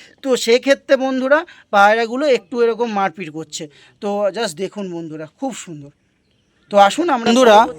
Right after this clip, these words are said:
রাজ ভাইয়ের লফটে আরও দুটি নর পায়রা আপনারা শখ করুন। দুটোই নর পায়রা বন্ধুরা, কেউ জোড়া ভেবে ভুল করবেন না।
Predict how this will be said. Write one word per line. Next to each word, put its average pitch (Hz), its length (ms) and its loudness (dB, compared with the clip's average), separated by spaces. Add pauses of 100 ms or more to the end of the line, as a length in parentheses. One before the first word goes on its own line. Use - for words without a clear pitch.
রাজ 185 240 4
ভাইয়ের 214 240 4
লফটে 214 440 2
আরও 208 380 2
দুটি 208 280 -4
নর 190 220 0
পায়রা 202 300 4
আপনারা 196 320 2
শখ 180 280 -4
করুন। 196 300 0 (280)
দুটোই 226 360 2
নর 226 220 2
পায়রা 220 300 4
বন্ধুরা, 214 400 0
কেউ 202 260 0
জোড়া 208 420 2
ভেবে 196 300 0
ভুল 196 220 -6
করবেন 175 300 0
না। 139 160 -8